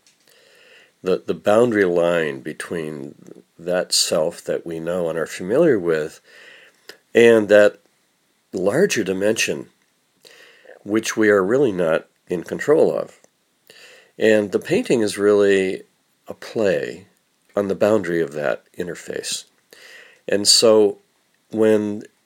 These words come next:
we find ourselves in a very judgmental place, it's often because something from that other side has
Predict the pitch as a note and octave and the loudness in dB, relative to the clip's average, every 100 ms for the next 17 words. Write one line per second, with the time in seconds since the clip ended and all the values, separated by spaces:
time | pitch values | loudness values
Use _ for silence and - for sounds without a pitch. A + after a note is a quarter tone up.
0 | _ _ _ _ G#2 G#2 G2+ - A#2 E3+ | _ _ _ _ -8 -4 -4 0 0 2
1 | G3 C#3 - F#2+ E2+ G2 F2+ F#2 G#2 - | -2 -2 0 0 0 -4 -6 -4 -4 -4
2 | F#2 E2+ F2 E2+ D#2+ - - E3+ A#2+ - | -6 -6 -10 -12 -14 -10 -6 -4 -4 -6
3 | - - B2+ D3+ - G#2 F#2 - E2+ E2 | -8 -2 -2 -2 -6 -6 -8 -6 -4 -4
4 | D#2+ - - - - - _ - - B2+ | -4 -8 -12 -20 -20 -20 _ -6 4 4
5 | D3+ A2+ F#2+ E2 - F2+ F#2 G#2 G2+ _ | 4 0 -4 -4 -8 -6 -2 -2 -2 _
6 | _ _ G2+ G2+ G2 - F2 D2+ A1+ - | _ _ -6 -4 -6 -4 -2 -2 -4 -8
7 | - _ _ _ _ _ _ _ _ - | -12 _ _ _ _ _ _ _ _ -6
8 | G2+ F#2+ F#2+ F2 - - | -2 0 0 0 0 0